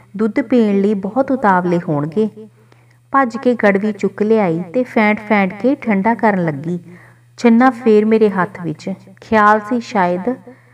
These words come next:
ਫੜਾ ਕੇ ਤੁਰਦੀ ਬਣੇਗੀ, ਪਰ ਸੱਸ ਨੇ ਸ਼ਾਇਦ ਉਸ ਨੂੰ ਚੇਤਾਵਨੀ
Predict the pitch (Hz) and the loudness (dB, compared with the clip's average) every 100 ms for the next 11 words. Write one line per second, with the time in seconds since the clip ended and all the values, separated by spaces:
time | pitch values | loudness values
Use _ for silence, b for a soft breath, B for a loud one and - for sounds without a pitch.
0 | B _ - 220 208 202 247 233 214 180 | B _ -2 2 4 2 0 0 0 0
1 | 196 180 170 151 160 220 220 220 240 233 | -2 -2 -2 -2 -2 -6 -6 -4 -4 0
2 | 202 196 226 233 233 214 185 196 208 226 | 0 0 -2 -2 -2 -2 -2 0 -4 -2
3 | 233 233 208 185 175 185 220 233 | -4 -2 -2 2 2 0 0 -2